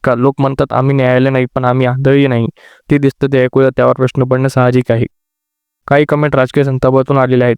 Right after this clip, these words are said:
काही इतिहासाच्या आठवणी जाग्या करतात, तर काही भीती व्यक्त करतात. "सत्य बाहेर येणारच नाही का?" लोक असंही म्हणतात की तपासणीची मागणी करणाऱ्यांना संशयाच्या नजरेने पाहिलं जातं आणि हा संशय अधिक वाढवला जातो. जर सगळं स्पष्ट असेल तर लोकांसमोर सगळं मांडायला भीती का? लोक विचारतात, प्रश्न विचारणं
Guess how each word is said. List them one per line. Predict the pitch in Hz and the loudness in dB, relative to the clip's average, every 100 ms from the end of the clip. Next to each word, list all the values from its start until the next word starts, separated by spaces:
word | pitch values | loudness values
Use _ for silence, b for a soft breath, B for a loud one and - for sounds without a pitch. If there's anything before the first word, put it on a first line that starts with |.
| - | 0
काही | 127 | 0
इतिहासाच्या | 131 127 131 127 123 | 2 0 0 2 0
आठवणी | 131 135 135 | 0 0 2
जाग्या | 131 127 | 2 0
करतात, | 127 - 127 131 | -2 -4 -4 -4
तर | |
काही | - 131 | 0 0
भीती | 127 117 135 | 0 0 0
व्यक्त | 127 127 | 0 -2
करतात. | 117 - 113 _ _ _ - | -2 -2 -6 _ _ _ -4
"सत्य | 143 - 151 | -4 0 2
बाहेर | 135 135 | 4 4
येणारच | 131 135 139 131 | 2 2 0 0
नाही | 127 | -2
का?" | - - | -2 0
लोक | 139 139 131 | 2 2 2
असंही | - 139 | 0 0
म्हणतात | 131 123 123 - _ - | 0 -2 -4 -6 _ -6
की | 139 | -2
तपासणीची | 139 139 - 143 147 | 0 0 0 -2 0
मागणी | 135 131 135 | 0 0 -2
करणाऱ्यांना | 131 135 131 139 - | -2 -2 0 -2 0
संशयाच्या | 135 127 135 135 | -2 0 0 2
नजरेने | 131 127 135 135 | 0 0 -2 0
पाहिलं | 123 127 | 0 2
जातं | 123 - - - _ _ _ _ | 2 0 -4 -6 _ _ _ _
आणि | 135 143 | -2 0
हा | 135 143 | 2 0
संशय | 139 135 - | 0 0 2
अधिक | 131 135 - - | 2 2 -2 0
वाढवला | 127 127 120 123 - _ _ _ _ _ _ _ _ _ | 2 4 2 0 -4 _ _ _ _ _ _ _ _ _
जातो. | 139 123 120 131 | -2 0 -2 0
जर | 139 | 0
सगळं | 139 147 | 2 2
स्पष्ट | 147 143 135 147 | 2 0 0 0
असेल | 139 135 135 | 2 0 2
तर | |
लोकांसमोर | 127 127 135 - 135 131 | 0 0 -2 -2 -2 -2
सगळं | 135 131 | 0 0
मांडायला | 131 123 123 127 | 2 0 0 0
भीती | 131 - 131 | 0 0 2
का? | 123 | 2
लोक | 127 - | 0 0
विचारतात, | 135 127 123 127 | -2 0 0 0
प्रश्न | 131 - | -2 -2
विचारणं | 131 113 110 135 | -4 0 0 0